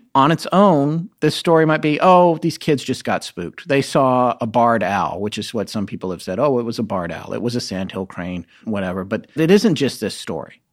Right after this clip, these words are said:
It's this story in conjunction with all the other stories happening at the same time.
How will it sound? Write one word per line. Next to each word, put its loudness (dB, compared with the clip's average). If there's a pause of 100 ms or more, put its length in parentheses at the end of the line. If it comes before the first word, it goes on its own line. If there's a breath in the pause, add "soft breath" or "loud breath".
It's -2
this 0
story 2
in 0
conjunction 0
with 0
all 4
the 2
other 2
stories -4
happening -2
at -8
the -10
same -10
time. -10